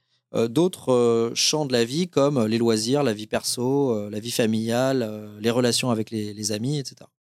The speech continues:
En fait, les, les variables économiques sont jamais centrales dans le bonheur. C'est plutôt, euh, la mécanique psychologique qui est importante. Faut, faut faire attention à éviter certains pièges, euh, que l'on connaît bien.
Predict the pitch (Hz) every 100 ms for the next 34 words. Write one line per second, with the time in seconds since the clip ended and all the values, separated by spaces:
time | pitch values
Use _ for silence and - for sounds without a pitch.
0 | _ - - 269 147 151 165 208 190 196
1 | 185 196 285 - 139 139 160 196 - 165
2 | 156 - 180 143 117 110 120 113 104 117
3 | - 147 185 196 143 120 113 113 _ _
4 | _ _ - 120 147 151 151 175 - -
5 | - 160 151 151 175 - 117 110 - 165
6 | 226 - - _ - - 139 - 156 -
7 | 220 196 190 175 165 - 180 262 - 143
8 | 156 170 160 208 - 170 160 151 - 175
9 | 185 147 123 120 120 117 117 110 135 131
10 | 147 123 110 123 196